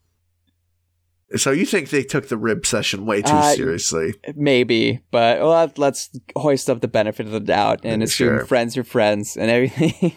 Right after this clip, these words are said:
Speaker 2: <laughs> everything is good and chummy.
Speaker 1: I don't know, man. If someone had some fake fruit to brighten up a corner of their kitchen, I, I would be impressed.
Speaker 2: Making an effort. Yeah, they are trying.
Speaker 1: Fake fruit screams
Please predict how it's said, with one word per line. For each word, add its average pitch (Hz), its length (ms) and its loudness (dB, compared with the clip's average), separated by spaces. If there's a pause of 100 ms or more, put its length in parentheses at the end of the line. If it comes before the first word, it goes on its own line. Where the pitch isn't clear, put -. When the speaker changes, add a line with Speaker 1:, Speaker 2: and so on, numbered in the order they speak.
Speaker 2:
<laughs> 226 280 -6
everything 151 500 0
is 139 140 -2
good 120 440 0
and 120 200 0
chummy. 113 520 -2 (180)
Speaker 1:
I 78 200 -4
don't - 200 -8
know, 104 100 -10
man. - 300 -8
If 117 100 -6
someone 139 420 -4 (480)
had 113 260 -2
some - 180 -6
fake 113 380 -6
fruit 113 320 -2 (640)
to - 80 -4
brighten 117 460 -2
up 110 160 -2
a 117 60 -2
corner 110 520 -4
of 110 100 -8
their 101 220 0
kitchen, 110 540 -6 (920)
I, 131 300 0 (560)
I 131 140 0
would 113 100 -2
be 92 100 -6
impressed. - 720 -6
Speaker 2:
Making 175 240 2
an 139 120 4
effort. 131 420 -2
Yeah, 131 380 2
they 127 120 0
are 135 100 2
trying. 127 680 -2
Speaker 1:
Fake - 240 -4
fruit 196 300 -4
screams 127 500 -2